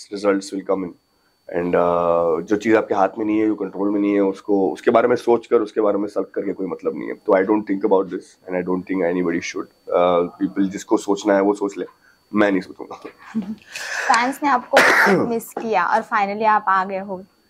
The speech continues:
Speaker 2: टीवी पे, तो कितना अच्छा लग रहा है और उनको क्या कहना चाहोगे आप?
Speaker 1: बस यही कि, अ, जितना लंबा समय तक,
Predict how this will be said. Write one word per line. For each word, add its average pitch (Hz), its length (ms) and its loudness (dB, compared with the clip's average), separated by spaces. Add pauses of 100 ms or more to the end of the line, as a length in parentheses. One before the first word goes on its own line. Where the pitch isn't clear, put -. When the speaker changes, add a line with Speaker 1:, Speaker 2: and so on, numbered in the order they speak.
Speaker 2:
टीवी 208 200 4
पे, 190 220 -4
तो 220 420 0
कितना 247 400 2
अच्छा 233 220 0
लग 220 200 2
रहा 208 120 4
है 208 140 4
और 214 180 2
उनको 214 260 -2
क्या 208 200 2
कहना 185 320 -6
चाहोगे 180 380 -6
आप? 185 120 -12 (1000)
Speaker 1:
बस 156 300 2
यही 135 320 6
कि, 135 300 4
अ, 110 80 8 (1500)
जितना 135 460 2
लंबा 107 500 0
समय 113 340 -2
तक, 120 240 -2